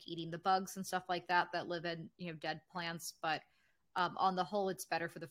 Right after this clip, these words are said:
forests to eventually get rid of some of that stuff. And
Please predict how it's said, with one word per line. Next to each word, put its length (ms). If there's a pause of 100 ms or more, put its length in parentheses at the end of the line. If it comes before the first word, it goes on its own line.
forests 540
to 80
eventually 440
get 240
rid 140
of 120
some 200
of 80
that 180
stuff. 360 (680)
And 340